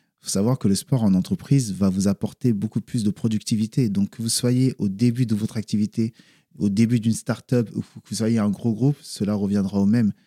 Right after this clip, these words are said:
Au contraire, il sera même plus important de l'intégrer au début d'une start-up pour avoir des gens compétents sur le terrain que sur une start-up qui est déjà mise en place.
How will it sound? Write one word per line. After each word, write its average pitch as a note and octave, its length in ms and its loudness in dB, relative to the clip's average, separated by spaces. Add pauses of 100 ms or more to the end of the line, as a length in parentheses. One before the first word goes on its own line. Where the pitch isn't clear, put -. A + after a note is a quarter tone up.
(360)
Au F#2 80 0
contraire, A2+ 440 0
il - 60 -6
sera - 160 -2
même A#2+ 160 2
plus C3 200 -2
important A#2+ 500 -2 (160)
de G2+ 160 0
l'intégrer A2+ 400 0
au G#2+ 80 2
début G2+ 240 0
d'une G2+ 120 0
start-up G#2 440 -4
pour G2 100 -2
avoir F#2 220 0
des F#2 80 0
gens F2+ 240 -4
compétents A#2 440 0
sur F#2+ 160 0
le F2 80 2
terrain G#2+ 320 -2 (680)
que G#2+ 80 0
sur G#2 260 0
une G2+ 60 2
start-up G2 360 -6
qui - 100 -14
est - 20 -2
déjà F2 180 0
mise F2 140 2
en F#2 60 0
place. - 300 -12